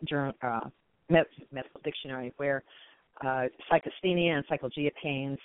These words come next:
are listed, but they're actually not physical pains, although they can act, they can, um, impact you physically, but they're more about mental conflict, emotional conflict, uh, distress, all of that,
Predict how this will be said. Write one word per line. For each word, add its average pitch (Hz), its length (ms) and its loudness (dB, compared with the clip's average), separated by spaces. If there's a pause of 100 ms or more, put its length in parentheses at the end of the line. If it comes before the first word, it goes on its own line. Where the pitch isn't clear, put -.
(100)
are 131 160 4
listed, 135 520 2 (400)
but 147 120 -4
they're 147 140 4
actually 143 440 2
not 139 400 -2 (200)
physical - 440 2 (320)
pains, 131 240 -2
although 165 240 6
they 170 120 0
can 143 160 -6
act, 151 240 0 (180)
they 135 180 -4
can, 135 360 -6 (120)
um, 127 240 -6
impact - 380 -2
you 139 120 -8
physically, 123 460 -2 (520)
but 160 120 4
they're 165 140 6
more 156 220 4
about 147 320 6 (140)
mental 147 800 2 (180)
conflict, 180 600 4
emotional 147 720 2 (840)
conflict, 165 580 4 (480)
uh, 139 240 2
distress, 151 540 6 (920)
all 143 160 6
of 139 120 2
that, 139 320 8